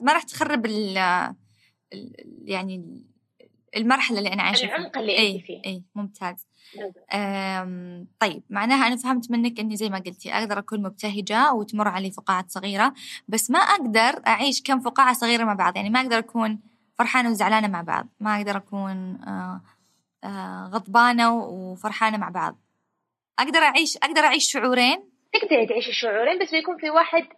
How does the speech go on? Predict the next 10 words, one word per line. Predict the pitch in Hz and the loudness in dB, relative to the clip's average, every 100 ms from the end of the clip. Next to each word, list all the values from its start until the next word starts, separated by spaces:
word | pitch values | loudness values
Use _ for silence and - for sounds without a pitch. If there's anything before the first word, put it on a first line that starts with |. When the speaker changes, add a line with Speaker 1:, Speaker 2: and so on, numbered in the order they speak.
| - | -6
Speaker 2:
غالب | 226 285 269 | 2 4 4
على | 202 190 | 2 2
الآخر. | 156 165 - 175 - _ _ _ _ _ 202 | 0 -2 -4 -14 -16 _ _ _ _ _ -4
يعني | 220 | 2
ما | 294 | 2
راح | 311 | 2
تقولي: | 233 240 240 - | -2 -4 -6 -2
"أنا | 262 285 208 | -2 -2 0
زعلانة | 208 190 226 247 226 196 | 0 2 2 2 -2 -4
Speaker 1:
أوكي. | 185 208 | -6 -8